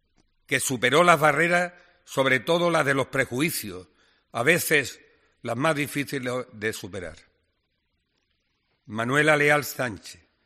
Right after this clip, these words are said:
supo adentrarse en un mundo de hombres, al frente de la Cofradía de Pescadores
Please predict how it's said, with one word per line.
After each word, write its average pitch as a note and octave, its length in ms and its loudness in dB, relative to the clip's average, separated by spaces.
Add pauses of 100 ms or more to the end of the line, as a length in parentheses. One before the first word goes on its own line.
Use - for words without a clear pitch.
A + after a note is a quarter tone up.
(420)
supo C3+ 420 -4
adentrarse C#3+ 600 0
en C#3 80 -2
un C#3+ 100 -4
mundo D3+ 280 -2
de D3 100 2
hombres, A2+ 540 -6 (720)
al A#2 180 -4
frente C#3+ 480 0
de C#3 100 0
la C#3 140 0
Cofradía C3 480 -2
de C#3+ 100 0
Pescadores C#3 640 -2